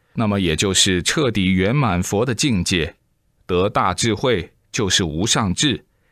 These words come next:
净慧的意思，还要大神通，无碍变化。这个大神通啊，我不知道讲给你们听过没有。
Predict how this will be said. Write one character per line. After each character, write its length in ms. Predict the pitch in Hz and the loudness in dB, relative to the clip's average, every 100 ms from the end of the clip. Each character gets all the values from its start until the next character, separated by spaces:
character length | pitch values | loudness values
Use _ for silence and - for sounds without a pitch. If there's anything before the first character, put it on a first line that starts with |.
| - | -6
净 260 | 175 117 | -2 -2
慧 180 | 90 104 | -2 -2
的 120 | 80 | -2
意 180 | 78 80 | -2 -2
思， 340 | 71 85 76 - _ _ _ _ _ | -2 -2 -4 -8 _ _ _ _ _
还 160 | 90 | -2
要 200 | 92 87 | 0 0
大 220 | 90 104 90 | -2 -2 0
神 260 | - 92 | 0 0
通， 320 | 107 117 113 110 _ - | -2 -2 -2 -4 _ -6
无 220 | 95 101 | -2 0
碍 240 | - 113 | 0 0
变 280 | 90 127 85 | 0 0 -2
化。 320 | - 110 80 - _ _ _ _ _ | -2 -2 -4 -10 _ _ _ _ _
这 140 | - 180 | -4 -2
个 120 | 123 | -2
大 200 | 131 113 | -2 0
神 180 | 101 95 | 0 2
通 240 | 107 101 | 2 0
啊， 280 | 87 65 - _ _ - | 0 -2 -6 _ _ -4
我 180 | 98 | -2
不 100 | 117 | 0
知 140 | 139 156 | -2 0
道 220 | 151 117 | 2 0
讲 240 | 120 117 | 0 0
给 160 | 147 127 | 0 0
你 100 | 107 | 2
们 160 | 92 110 | 0 0
听 240 | - 151 | -2 0
过 140 | 156 | 0
没 180 | 90 80 | 0 2
有。 240 | 80 - | 0 -2